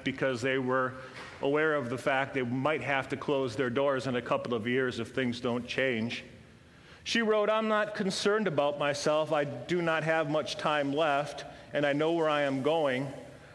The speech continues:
Our church is mostly older members like me, but we also have some young families. I worry about what will happen to their faith if we close." For the generations to come,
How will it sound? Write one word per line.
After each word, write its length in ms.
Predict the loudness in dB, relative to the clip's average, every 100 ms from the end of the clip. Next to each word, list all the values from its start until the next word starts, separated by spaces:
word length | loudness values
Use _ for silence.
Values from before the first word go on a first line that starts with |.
| -2
Our 100 | 0
church 340 | 2 0 0
is 160 | 0 2
mostly 500 | 2 2 0 0 2
older 240 | 2 2
members 440 | 0 2 2 2
like 260 | 2 2 2
me, 280 | 0 2 2
but 200 | 2 2
we 100 | 2
also 380 | 2 0 0 2
have 280 | 2 2
some 220 | 0 0 2
young 240 | 2 0
families. 680 | 0 2 2 0 -2 -4 -8 -14 -20 -20 -18 -10 -2
I 80 | 0
worry 260 | 2 2
about 280 | 2 2 2
what 180 | 0 2
will 140 | 0
happen 580 | 2 2 2 0 -2 -2
to 160 | -2 0
their 280 | 2 2 0
faith 720 | 0 2 2 0 -4 -12 -16 -18 -20 -20 -20 -6
if 220 | -4 0
we 120 | -2
close." 800 | 0 0 0 0 -4 -6 -8 -8 -12 -16 -20 -20 -20 -20 -20 -20 -20 -20 -20 -20 -20 -10 -4
For 80 |
the 80 | -2
generations 840 | 2 2 2 2 0 0 -2 -2 -4
to 80 |
come, 400 | -2 0 0 -2